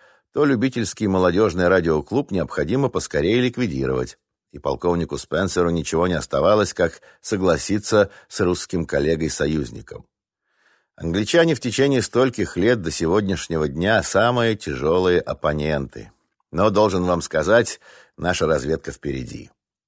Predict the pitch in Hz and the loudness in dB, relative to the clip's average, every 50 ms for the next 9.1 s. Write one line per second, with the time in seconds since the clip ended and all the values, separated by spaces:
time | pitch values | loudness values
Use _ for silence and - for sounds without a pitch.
0 | _ _ - 69 67 - 67 71 - - 76 67 80 92 98 95 90 87 82 76 | _ _ -12 -10 -8 -6 -6 -6 -4 -4 -2 0 0 0 2 2 0 0 -2 -4
1 | 73 - 80 - - 78 78 98 113 113 98 87 - - - 73 - 104 101 104 | -4 -6 -6 -4 -2 -2 0 0 0 0 -2 -4 -4 -4 -4 -4 -2 -2 -2 -2
2 | 95 - 110 104 90 - 95 87 85 - - - - - _ - - - - - | 0 0 0 0 2 2 4 4 4 2 0 -8 -20 -20 _ -10 -8 -8 -6 0
3 | - 107 92 - - - - 80 90 127 120 92 95 98 92 90 82 78 90 101 | 0 0 0 0 -2 -4 -2 0 0 0 0 0 0 0 2 2 2 2 2 0
4 | 107 92 - - - 76 69 - - 69 65 64 - - - - - - _ _ | 0 -2 -4 -6 -8 -8 -8 -6 -4 -2 -2 -2 -4 -6 -10 -12 -16 -18 _ _
5 | _ _ _ _ _ _ _ _ _ - 82 80 78 71 78 85 82 80 - - | _ _ _ _ _ _ _ _ _ -4 -2 -2 0 0 -2 -2 -2 -2 0 2
6 | 110 113 98 - - - 78 76 82 87 80 - - 80 76 - - 95 95 95 | 2 2 2 2 -2 -4 -4 -2 -2 -2 -4 -2 -2 -4 -4 0 0 0 2 2
7 | 92 87 82 85 85 80 82 92 117 117 98 78 67 - - - - - 69 73 | 2 2 2 2 2 2 2 0 2 2 2 0 -2 -4 -8 -12 -12 -8 -2 0
8 | 80 104 131 127 - - 80 73 80 92 85 65 62 - - - - - - - | 2 2 2 0 -2 -4 -4 -2 -2 -2 -2 -4 -8 -10 -12 -14 -16 -16 -18 -20
9 | - - | -20 -20